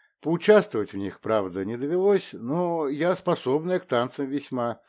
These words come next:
и, если нужно, э, могу станцевать не хуже господ. Не зря ж втихую, когда одна-то оставалась, разучивала на паркете все эти па, воображая, что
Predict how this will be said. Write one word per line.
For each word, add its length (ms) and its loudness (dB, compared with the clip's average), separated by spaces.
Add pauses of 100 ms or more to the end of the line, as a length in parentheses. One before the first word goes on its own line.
(280)
и, 80 0
если 300 4
нужно, 360 0
э, 460 2
могу 340 0
станцевать 800 0
не 180 -2
хуже 300 -6
господ. 560 -6 (960)
Не 100 0
зря 320 6
ж 40 -4
втихую, 640 -2
когда 500 0
одна-то 440 -4
оставалась, 680 -2 (240)
разучивала 800 0
на 100 -4
паркете 600 -2
все 220 -6
эти 160 -8
па, 380 -10 (540)
воображая, 640 -2
что 360 -8